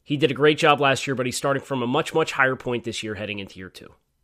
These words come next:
Additional quote from Belichick same day. "He's just a lot further along in the conversation, and we have much better feel for what he can do, what his strengths are, and how we can play into those. He's self-aware, too. He knows what he does well."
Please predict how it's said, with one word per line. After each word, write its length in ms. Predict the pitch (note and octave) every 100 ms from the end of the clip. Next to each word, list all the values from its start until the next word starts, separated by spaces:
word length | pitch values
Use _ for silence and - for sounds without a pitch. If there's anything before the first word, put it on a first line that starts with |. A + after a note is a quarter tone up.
| _ _ _ _ _ _ _ _ -
Additional 380 | B2 D3+ D#3+ D#3+
quote 380 | - C#3+ C3+ -
from 160 | C3+
Belichick 460 | B2 C3 - B2+ A#2
same 240 | B2 A2+
day. 240 | A#2+ D#3 D3+
"He's 180 | D3 C#3+
just 180 | D#3+
a 60 | C#3
lot 220 | C#3 C#3+
further 220 | D#3+ C#3
along 240 | C3+ C3 C3
in 60 |
the 60 | B2
conversation, 640 | B2+ A#2+ A#2 D#3 E3 -
and 100 | D#3
we 80 | B2
have 80 | A2
much 220 | B2 -
better 180 | D#3+ C#3
feel 200 | - C#3+
for 180 | C3+ A2
what 300 | G2+ D3 -
he 180 | - D#3+
can 180 | D3
do, 160 | B2+ C#3
what 200 | B2+ B2+
his 120 | B2+
strengths 380 | - C3 B2 -
are, 240 | A#2 A#2 G#2+ - _ -
and 140 | A#2
how 120 | B2+
we 80 | B2
can 160 | B2 A2
play 220 | A#2 B2+
into 140 | C3
those. 260 | B2 A#2+ -
He's 180 | B2+ -
self-aware, 480 | C#3 C3+ A#2+ A#2+
too. 260 | A#2 C3+ B2+
He 140 | A#2+
knows 300 | B2 A#2+ A#2
what 140 | A2+ A2+
he 120 | A2+
does 280 | G#2+ G2+ D#2+
well." 320 | E2+ C#2 -